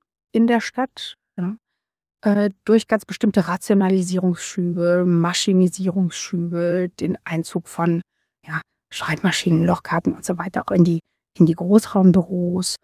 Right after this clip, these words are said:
bestimmter Typus von Verkäuferinnen, also diese Angestellten, die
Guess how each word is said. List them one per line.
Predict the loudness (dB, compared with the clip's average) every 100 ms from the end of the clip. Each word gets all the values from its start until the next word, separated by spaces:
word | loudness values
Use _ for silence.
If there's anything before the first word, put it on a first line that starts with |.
| _ _
bestimmter | -8 -4 -4 -6
Typus | -6 -6 0
von | 0
Verkäuferinnen, | 0 -4 -6 -4 -6 -4 0 2 0 -6
also | -12 -12
diese | -8 -6 -6
Angestellten, | 0 4 4 2 0 2 2 0 -4 _ _ _ _ _ -20 -20 _ _ _ -4
die | 0 2 2 0